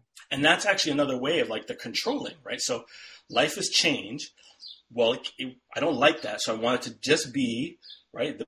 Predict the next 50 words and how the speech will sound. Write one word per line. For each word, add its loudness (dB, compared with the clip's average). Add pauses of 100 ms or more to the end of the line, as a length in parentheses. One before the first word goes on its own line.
peak -4
experience -2
all -2
the -6
time. -14
So -12
I -6
will -4
control, -2 (400)
try 0
to -6
control -2
the -2
environment -6 (280)
to -6
make -2
it -6
that -8
way. -12 (400)
But -12
then 0
I 4
lose -2
capacity -8
to -12
just -6
adapt -10 (320)
with -12
the -6
regular 2
reality -4 (520)
of -14
change -6
that -10
is -14
in -12
life. -14 (280)
And -16
so -4
I -4
lose -2
the -4
practices -4
that -8
center 0
me -6
and -14
connect -4
to -10
me, -12